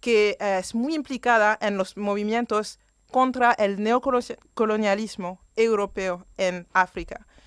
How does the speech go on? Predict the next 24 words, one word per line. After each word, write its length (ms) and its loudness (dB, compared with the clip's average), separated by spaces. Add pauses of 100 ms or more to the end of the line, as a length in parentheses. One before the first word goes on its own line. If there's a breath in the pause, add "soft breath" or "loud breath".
(180 soft breath)
Y 320 -6
mujeres 400 0
como 240 0
ella, 300 -4 (1300 soft breath)
em, 880 -2 (360)
siguen, 680 -2
eh, 360 -2
eh, 840 -8 (100)
siguen 380 -2
recordando, 680 -2
eh, 440 -2
recordando 540 0
a, 160 2 (160)
a 80 -16
todo 280 2
el 100 2
mundo 260 0
verdaderama-, 640 -4
verdaderamente 1400 -4
que 380 -6 (500 soft breath)
ese 220 -4
proceso 380 0
de 120 0
descolonización 920 -6